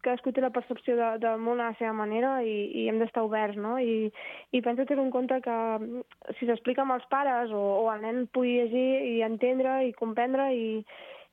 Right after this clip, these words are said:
i no només per ell mateix, sinó per si té companys, doncs, que també els hi passa, no? I penso que és un llibre en aquest sentit, doncs,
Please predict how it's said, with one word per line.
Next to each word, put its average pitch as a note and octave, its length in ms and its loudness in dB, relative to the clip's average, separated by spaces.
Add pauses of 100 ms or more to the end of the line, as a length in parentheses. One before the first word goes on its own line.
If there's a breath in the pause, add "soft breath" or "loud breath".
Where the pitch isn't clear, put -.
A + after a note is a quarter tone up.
i C4 100 2
no B3+ 80 4
només C4 220 0
per C#4 100 0
ell B3+ 140 2
mateix, B3+ 260 0
sinó B3 220 0
per A3+ 160 0
si A#3+ 100 0
té A3 140 0
companys, A#3+ 420 0
doncs, B3 160 0
que A3+ 160 -6
també G#3 220 0
els G#3+ 80 0
hi A3 100 2
passa, G3 260 -8
no? A3 180 -6 (100)
I G#3+ 180 2
penso A3 240 -2
que A#3+ 80 2
és A#3 80 -4
un A3+ 80 0
llibre A3+ 220 0
en A#3 100 0
aquest A3+ 240 -8
sentit, A3 380 0
doncs, A3+ 260 -2